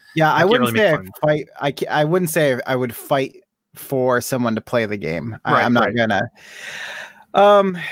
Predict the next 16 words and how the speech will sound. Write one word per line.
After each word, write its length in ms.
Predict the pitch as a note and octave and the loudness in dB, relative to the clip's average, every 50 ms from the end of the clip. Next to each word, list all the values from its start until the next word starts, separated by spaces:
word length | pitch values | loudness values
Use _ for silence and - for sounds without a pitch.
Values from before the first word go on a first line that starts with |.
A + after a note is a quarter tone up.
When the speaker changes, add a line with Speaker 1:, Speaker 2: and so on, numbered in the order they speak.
| - - - - - - - - - - - - - _ _ _ _ _ - | -10 -14 -16 -18 -18 -20 -20 -20 -20 -20 -20 -20 -20 _ _ _ _ _ -4
Speaker 1:
and 100 | E3+ F3 | 0 0
I'm 100 | F3 F3+ | 2 2
not 120 | D#3+ C#3 | 0 -2
saying, 240 | - D#3+ C#3+ C#3 B2 | 0 -2 -2 -2 0
Donnie, 320 | C#3 C3 B2 B2+ B2+ B2 | 0 -2 0 0 -2 -2
that 140 | A#2+ B2 G2+ | -2 -4 -4
you 120 | A2+ A#2+ A#2+ | -2 -2 -2
are 140 | A#2 A#2 A2+ | 0 -2 -2
either, 300 | - A#2+ - - G#2+ A2+ | -4 -6 -6 -6 -6 -6
but 260 | A2+ - A#2 G2+ - - | -4 -4 -4 -4 -2 -2
I, 240 | A#2 C3+ C3 B2+ - | -2 -2 -2 -2 -2
I 120 | - C#3 C3 | -4 -4 -4
do 220 | B2 C#3 C#3 C3+ | -4 -2 -2 0
know 220 | C3 B2+ B2 A#2+ | 2 2 2 2
that 220 | A#2 B2 A#2+ - - | 2 0 -2 -2 -2
you 320 | B2+ B2 B2 A#2+ A#2 - | -2 -2 0 -2 -2 -4